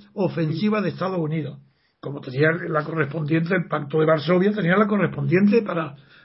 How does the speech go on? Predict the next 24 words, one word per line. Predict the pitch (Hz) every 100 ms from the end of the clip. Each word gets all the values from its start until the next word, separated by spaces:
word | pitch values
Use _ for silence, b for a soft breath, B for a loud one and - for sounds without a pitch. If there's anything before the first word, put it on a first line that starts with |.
| b
para | 151 147
la | 147 139 139
Unión | 143 170 180
Soviética, | 135 139 233 208 160 - - B B B
y | 175
desde | 175 180
entonces | 202 247 240
no | 247
tiene | 220 247
sentido | 180 185 160 156
la | 135
otan. | 135 151 139 b b b b _ -
Pero | 175 151 151 - -
tan | 160 151 147
no | 208 247
tiene | 254 247
sentido | 233 226 220 208 277 - _ _ _ _ _ -
que | 160 160 - - -
la | 170 160
hecatombe | 151 151 240 269 160 139 - - -
de | 147
la | 147
Unión | 147 190 208
Soviética | 226 233 226 214 208 269 302